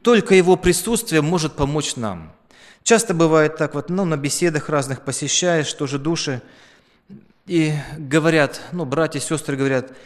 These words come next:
«Меня в церкви не понимают». Бывает такое, братья, да? Да, может быть, мы и сами тоже можем сказать: «Меня не понимают», или «Меня не принимают»,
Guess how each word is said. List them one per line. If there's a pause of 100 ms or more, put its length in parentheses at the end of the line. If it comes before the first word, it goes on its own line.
(160)
«Меня
в
церкви
не
понимают». (160)
Бывает
такое,
братья,
да? (500)
Да,
может
быть,
мы
и
сами
тоже
можем
сказать:
«Меня
не
понимают», (400)
или
«Меня
не
принимают»,